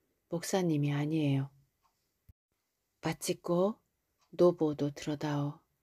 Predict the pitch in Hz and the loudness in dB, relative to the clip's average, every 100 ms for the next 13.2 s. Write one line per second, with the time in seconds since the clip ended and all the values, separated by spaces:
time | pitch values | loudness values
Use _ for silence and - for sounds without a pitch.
0 | _ _ _ 165 156 165 156 151 160 170 | _ _ _ -2 0 2 2 4 2 0
1 | 160 _ _ _ _ _ - 180 185 196 | -6 _ _ _ _ _ 0 2 2 -2
2 | 196 160 147 143 143 - _ _ _ - | 0 0 2 0 -2 -8 _ _ _ -2
3 | 160 - 185 170 185 165 151 151 156 - | 0 0 -2 0 0 2 2 0 -4 -8
4 | 180 175 - 165 156 147 147 - _ _ | -4 -4 -2 0 0 0 -2 -8 _ _
5 | _ _ - 180 175 170 170 143 143 139 | _ _ 0 2 2 0 0 0 -2 -4
6 | - 160 151 - 165 151 147 147 165 _ | -4 -6 -6 -8 -6 -4 -2 -2 -6 _
7 | _ _ _ _ _ _ _ - - 156 | _ _ _ _ _ _ _ -10 -2 0
8 | 147 143 - 160 143 156 _ _ _ _ | 0 -4 -6 -4 -4 -8 _ _ _ _
9 | _ _ _ - 208 190 - 175 160 151 | _ _ _ -4 -2 -2 0 2 2 0
10 | - 170 170 165 143 143 143 _ _ _ | -4 -6 -4 -4 -4 -4 -8 _ _ _
11 | _ _ _ - 190 175 170 160 170 170 | _ _ _ -4 0 2 2 2 2 2
12 | 170 156 156 156 156 160 160 151 151 147 | 0 -2 -4 -4 -4 -4 -4 -4 -2 -2
13 | 151 202 | -2 -4